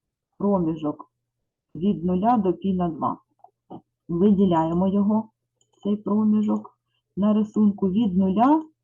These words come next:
до пі на два. І приблизно підписуємо, що тут буде кут двадцять градусів. Ну,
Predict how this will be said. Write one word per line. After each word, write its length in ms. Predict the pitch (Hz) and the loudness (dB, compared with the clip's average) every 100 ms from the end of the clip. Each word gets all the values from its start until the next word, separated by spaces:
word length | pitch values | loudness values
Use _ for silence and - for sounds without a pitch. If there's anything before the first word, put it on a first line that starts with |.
| _ _ | _ _
до 180 | 160 190 | -4 -4
пі 180 | 190 233 | 0 2
на 160 | 208 | 4
два. 280 | 185 151 147 - _ _ _ _ _ _ _ _ _ _ _ _ _ _ _ _ | 2 0 -4 -6 _ _ _ _ _ _ _ _ _ _ _ _ _ _ _ _
І 320 | 269 302 - - _ _ _ _ _ _ _ _ _ _ _ _ _ | 2 2 0 -8 _ _ _ _ _ _ _ _ _ _ _ _ _
приблизно 760 | - 269 196 220 214 180 180 180 | 0 2 4 4 4 2 0 -2
підписуємо, 720 | 180 185 - 185 175 160 156 | -2 -4 0 -2 0 -2 -4
що 240 | 165 196 196 | -4 -4 -2
тут 260 | 185 180 | -2 -2
буде 240 | 156 160 170 | -2 -2 -4
кут 320 | - 190 151 | -4 -4 -2
двадцять 520 | 170 247 294 - 285 | 0 2 2 2 2
градусів. 640 | 254 269 269 247 254 247 220 | 2 2 0 -2 -4 -4 0
Ну, 220 | 240 - | 0 -2